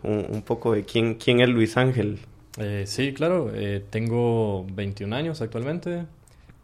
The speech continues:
Speaker 2: Estoy en cuarto año, último semestre ya de la carrera de Computer Science en la Universidad Francisco Marroquín.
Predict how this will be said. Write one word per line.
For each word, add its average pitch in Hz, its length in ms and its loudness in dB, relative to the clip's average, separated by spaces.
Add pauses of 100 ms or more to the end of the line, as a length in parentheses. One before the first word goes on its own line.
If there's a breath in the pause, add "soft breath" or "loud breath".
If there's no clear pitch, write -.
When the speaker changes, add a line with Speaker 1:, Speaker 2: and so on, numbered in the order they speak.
(260)
Speaker 2:
Estoy 110 300 -2
en 113 100 0
cuarto 117 320 0
año, 135 480 -2
último 117 400 -4
semestre 110 460 -4
ya 123 140 2
de 123 60 0
la 101 120 -2
carrera 104 380 -4
de 101 80 -2
Computer 101 360 -6
Science 117 600 -4
en 92 460 -10
la 95 80 -2
Universidad 95 380 -6
Francisco 110 400 -8
Marroquín. 139 580 -6